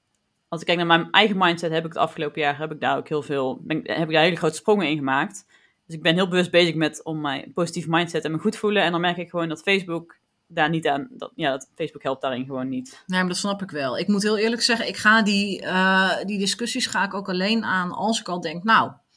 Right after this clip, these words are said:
Speaker 2: kom maar op, ik kan het hebben." Ook als je heel lelijk gaat doen, dan kan ik het hebben. Eh, ook als je al je vriendjes erbij gaat halen, want dat doen mensen ook nog wel eens, dan kan ik het ook hebben.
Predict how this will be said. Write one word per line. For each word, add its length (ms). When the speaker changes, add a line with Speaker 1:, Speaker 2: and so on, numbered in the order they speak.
Speaker 2:
kom 140
maar 160
op, 240
ik 80
kan 120
het 120
hebben." 420
Ook 240
als 120
je 80
heel 160
lelijk 320
gaat 140
doen, 140
dan 100
kan 120
ik 80
het 140
hebben. 440
Eh, 280
ook 120
als 100
je 60
al 100
je 100
vriendjes 340
erbij 240
gaat 140
halen, 440
want 100
dat 140
doen 120
mensen 260
ook 100
nog 100
wel 140
eens, 140
dan 160
kan 180
ik 80
het 120
ook 200
hebben. 440